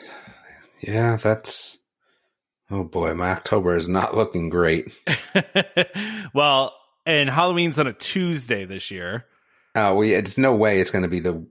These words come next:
Speaker 1: well,
Speaker 2: It might be
Speaker 1: hold on.
Speaker 2: Friday night, maybe, like, the twenty-seventh. We could do, we could do Friday night.
Speaker 1: Yeah, I gotta
Speaker 2: Or
Speaker 1: look at the,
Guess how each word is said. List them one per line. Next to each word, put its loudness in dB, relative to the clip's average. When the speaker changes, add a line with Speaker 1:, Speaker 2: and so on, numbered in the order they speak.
Speaker 1:
well, 0
Speaker 2:
It -6
might 2
be 4
Speaker 1:
hold 2
on. 2
Speaker 2:
Friday 2
night, 2
maybe, 2
like, 2
the -6
twenty-seventh. -2
We -10
could -8
do, -2
we -14
could -12
do -6
Friday 0
night. 0
Speaker 1:
Yeah, 4
I 4
gotta 2
Speaker 2:
Or 2
Speaker 1:
look 2
at 2
the, 2